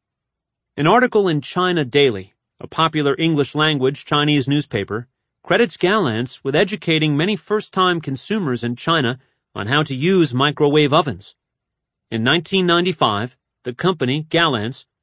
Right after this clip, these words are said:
popularized the knowledge of the use of microwave ovens nationwide.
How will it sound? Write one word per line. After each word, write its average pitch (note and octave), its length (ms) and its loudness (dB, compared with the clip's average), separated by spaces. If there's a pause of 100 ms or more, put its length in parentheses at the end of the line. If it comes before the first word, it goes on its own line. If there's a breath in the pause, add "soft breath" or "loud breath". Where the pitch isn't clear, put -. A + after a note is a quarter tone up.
(100)
popularized E3 800 2
the C#3 80 -4
knowledge C#3 560 0
of B2 140 -6
the B2+ 100 -8
use F3 260 -4
of C3 140 -4
microwave F3 560 2
ovens C3 420 -2
nationwide. C#3+ 760 -2